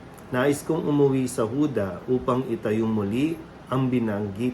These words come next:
kong lungsod." Sinabi sa akin ng hari na nooy katabi ng reyna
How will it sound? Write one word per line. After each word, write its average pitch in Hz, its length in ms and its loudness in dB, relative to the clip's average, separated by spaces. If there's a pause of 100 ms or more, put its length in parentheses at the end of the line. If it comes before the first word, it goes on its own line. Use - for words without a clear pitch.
(140)
kong 113 240 0
lungsod." 95 460 -4 (1400)
Sinabi 175 460 4
sa 147 280 4
akin 143 200 2
ng 113 160 0
hari 110 400 0
na 104 100 -2
nooy 104 480 -2
katabi 113 480 0
ng 104 240 -2
reyna 110 400 0